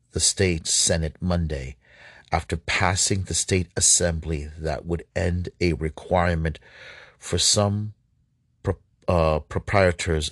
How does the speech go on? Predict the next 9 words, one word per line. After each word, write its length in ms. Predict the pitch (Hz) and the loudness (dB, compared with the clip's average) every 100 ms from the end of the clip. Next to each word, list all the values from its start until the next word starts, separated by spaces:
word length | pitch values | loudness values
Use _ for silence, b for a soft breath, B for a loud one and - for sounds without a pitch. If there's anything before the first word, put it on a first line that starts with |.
| - | -4
of 200 | 78 - | -6 -2
underage 760 | 101 104 98 - 92 90 85 - | 0 0 0 0 2 2 2 -2
abuse 460 | 82 82 78 76 | -4 -2 -4 -4
to 140 | - 80 | -6 -4
be 180 | 85 | -2
re-, 160 | 76 80 - | -2 -4 2
registered 560 | 95 - 92 - 87 - - | 2 2 -2 0 -4 -4 -8
as 140 | 82 | -2
sex 600 | - - 101 95 - - | 0 2 2 0 -4 -6